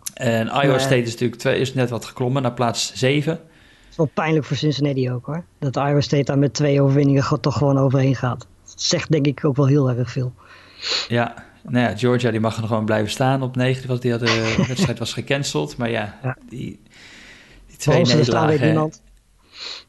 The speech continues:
Speaker 1: Nou ja, die beste overwinning is nog steeds op een, eh, unranked
Speaker 2: Ja, precies.
Speaker 1: Auburn.
Speaker 2: Ja, nou, dat zegt genoeg, denk ik.
Speaker 1: Maar goed, heel, heel knap, eh, goed verloren. Coastal Carolina door de winst op, eh, B Y U,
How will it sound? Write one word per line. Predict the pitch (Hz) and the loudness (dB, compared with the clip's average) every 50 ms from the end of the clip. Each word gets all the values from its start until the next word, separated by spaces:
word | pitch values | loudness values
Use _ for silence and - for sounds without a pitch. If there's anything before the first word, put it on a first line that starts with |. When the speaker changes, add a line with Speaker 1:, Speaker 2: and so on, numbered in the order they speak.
| _ _ _ _ _ _ _ - - | _ _ _ _ _ _ _ -20 -12
Speaker 1:
Nou | - 127 120 | -10 -6 -6
ja, | 117 101 95 | -4 -4 -4
die | 110 120 117 | -4 -2 0
beste | 113 131 127 127 - - 127 117 117 117 113 117 | 0 0 0 0 0 0 2 2 2 2 2 0
overwinning | 123 123 127 120 123 117 123 120 | -2 -2 0 -2 0 0 0 -2
is | 113 - | -2 -4
nog | 120 - | -6 -4
steeds | - 131 120 123 120 131 | -2 0 0 0 -2 -4
op | 131 127 - | -8 -6 -4
een, | 123 117 117 | -4 -2 -2
eh, | 120 120 117 117 117 113 113 123 123 127 - _ _ _ - - - | -2 -2 -2 -2 -2 -4 -4 -6 -8 -10 -14 _ _ _ -20 -12 -6
unranked | 143 127 127 123 123 120 120 120 120 117 120 117 - - - _ _ _ _ | -4 -2 -2 -2 0 0 0 0 0 0 -4 -8 -10 -16 -18 _ _ _ _
Speaker 2:
Ja, | - 208 - 185 123 - | -2 0 0 0 0 -2
precies. | - 156 | 0 0
Speaker 1:
Auburn. | 143 139 160 175 185 196 202 - - - - - - - - - - - - - - - - | 2 2 2 0 -2 -4 -4 -8 -12 -18 -20 -20 -20 -20 -18 -16 -16 -16 -16 -16 -18 -14 -10
Speaker 2:
Ja, | 147 139 131 - _ _ _ _ _ - | -10 -10 -10 -10 _ _ _ _ _ -6
nou, | - 170 143 127 123 | -4 -2 -2 -2 -2
dat | 135 127 | -4 -2
zegt | - 147 131 - | -2 -4 -4 -4
genoeg, | - 123 135 127 | -4 -4 -4 -4
denk | 127 127 123 | -4 -6 -6
ik. | 131 131 _ _ _ - - - - - - - - | -6 -10 _ _ _ -20 -20 -20 -18 -16 -14 -10 -8
Speaker 1:
Maar | 127 117 | -8 -6
goed, | - - 95 101 - - | -6 -8 -10 -10 -12 -16
heel, | - 110 110 120 120 - | -12 -8 -6 -6 -4 -4
heel | 117 120 123 123 | -2 -2 -2 -2
knap, | 123 120 113 113 - - | -2 -4 -6 -6 -6 -6
eh, | 110 107 107 101 - - - | -8 -6 -8 -8 -12 -18 -14
goed | - 120 113 | -12 -12 -12
verloren. | - - 113 113 104 - | -10 -10 -10 -8 -6 -2
Coastal | - 139 135 - - - | -2 -2 0 -2 -2 -2
Carolina | 151 135 123 131 139 147 143 139 131 | 0 0 0 2 0 0 0 0 0
door | 123 131 120 | 0 0 0
de | 120 | 2
winst | 113 135 143 131 - - | 0 0 0 -2 -4 -6
op, | - 135 131 - 123 | -8 -8 -6 -2 -2
eh, | 110 | -2
B | 107 | 0
Y | 123 131 117 120 120 123 | 0 0 0 2 2 2
U, | 131 135 135 135 | 2 2 2 0